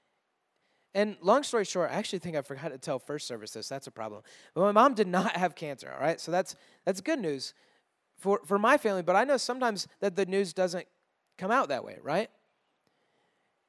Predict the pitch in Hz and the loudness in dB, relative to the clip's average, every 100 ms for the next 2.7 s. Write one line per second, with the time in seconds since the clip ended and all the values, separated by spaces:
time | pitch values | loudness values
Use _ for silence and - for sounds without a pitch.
0 | _ - 208 - 254 339 349 254 254 196 | _ -2 -2 0 2 2 4 4 4 2
1 | 202 196 131 - - 180 165 - 175 160 | 0 0 -4 -8 -2 2 2 0 -4 -2
2 | - 254 294 269 277 262 | 0 0 0 -6 -6 -6